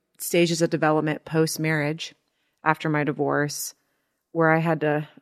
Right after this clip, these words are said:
learn some things with some experience that sometimes, I mean, we can't rewind time, but sometimes I, I feel curious about what if I had done some of those things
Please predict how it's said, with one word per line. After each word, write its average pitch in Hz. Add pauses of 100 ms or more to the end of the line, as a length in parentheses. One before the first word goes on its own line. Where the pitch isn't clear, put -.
learn 180
some 160
things 139
with 156
some 151
experience 156
that 147 (600)
sometimes, 170 (260)
I -
mean, 165
we 156
can't 160
rewind 143 (340)
time, 165
but 135
sometimes 165
I, 143 (160)
I 147
feel 156
curious 156
about 143
what 165
if 190
I 190
had 165
done 156
some 147
of 147
those 143
things 143